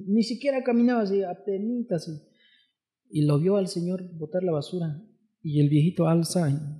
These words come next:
más allácitos había basura, ah, caminando, se, se demoró como unos veinte minutos a avanzar diez metros, entonces lo tiró la basura, y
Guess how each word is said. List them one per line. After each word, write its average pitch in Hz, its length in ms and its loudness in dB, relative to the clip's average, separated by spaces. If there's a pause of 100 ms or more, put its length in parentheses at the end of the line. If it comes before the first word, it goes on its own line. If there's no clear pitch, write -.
(240)
más 160 240 0
allácitos 165 460 0
había 156 200 2
basura, 151 320 2 (440)
ah, 165 180 -2
caminando, 151 500 0
se, 160 220 -10
se 147 220 0
demoró 143 300 4
como 160 160 2
unos 160 160 4
veinte 165 280 4
minutos 156 300 4
a - 20 4
avanzar 147 300 0
diez 151 300 -2 (400)
metros, 156 360 -8 (300)
entonces - 760 -6
lo 131 220 0
tiró 143 240 4
la 190 80 4
basura, 170 360 0 (240)
y 151 300 -8